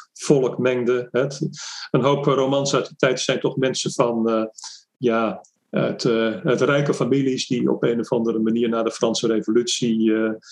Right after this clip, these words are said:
eh, ook een, een doelwit, eh, werden en daaraan moesten ontsnappen. Maar dit gaat, eh, hè, de, mijn familie, eh, zeg maar voor achttienhonderd, het waren allemaal, eh,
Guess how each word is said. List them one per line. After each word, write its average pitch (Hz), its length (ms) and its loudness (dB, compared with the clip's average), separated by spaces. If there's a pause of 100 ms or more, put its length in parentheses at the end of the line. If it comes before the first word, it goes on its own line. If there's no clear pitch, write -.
(360)
eh, 107 560 0 (240)
ook - 200 0
een, 117 100 0
een 113 180 0
doelwit, 135 520 2
eh, 135 100 2
werden 127 460 0
en 120 100 -4
daaraan 120 320 -2
moesten 120 260 -4
ontsnappen. 120 600 -2 (300)
Maar - 100 2
dit 185 140 2
gaat, 110 360 -2
eh, 120 80 4
hè, 110 240 0
de, 110 320 0 (400)
mijn 117 300 0
familie, 120 680 0
eh, 113 180 0
zeg 110 240 0
maar 117 140 0
voor 135 240 2
achttienhonderd, 113 540 -2
het 113 120 -2
waren 113 260 0
allemaal, 110 560 0
eh, 107 120 0